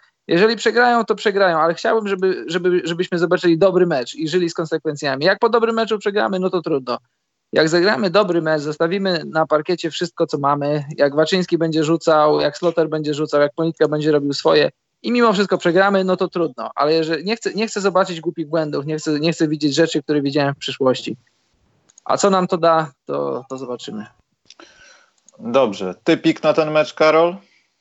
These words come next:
Speaker 1: E, taki dokładny?
Speaker 2: Taki, że plus minus. No, zróbmy to. Może trafimy.
Speaker 1: E, no dobrze, no, e, siedmioma dla Polski.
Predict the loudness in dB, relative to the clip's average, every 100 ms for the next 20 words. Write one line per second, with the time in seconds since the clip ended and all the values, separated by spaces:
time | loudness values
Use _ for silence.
0 | _ _ _ _ _ _ _ _ -12 -8
1 | -2 0 4 4 4 2 -2 -4 _ _
2 | _ 0 0 0 -4 -4 -4 -4 -4 -6
3 | -6 -8 -4 -2 -2 -6 _ _ _ _
4 | _ -2 2 2 2 -6 -4 -4 -4 0
5 | 2 4 4 4 2 0 -2 -4 -12 _
6 | _ _ _ _ _ -2 0 0 0 -4
7 | -4 -2 0 0 -2 -4 -4 0 0 0
8 | 2 2 2 2 0 0 -4 -6 -16 -20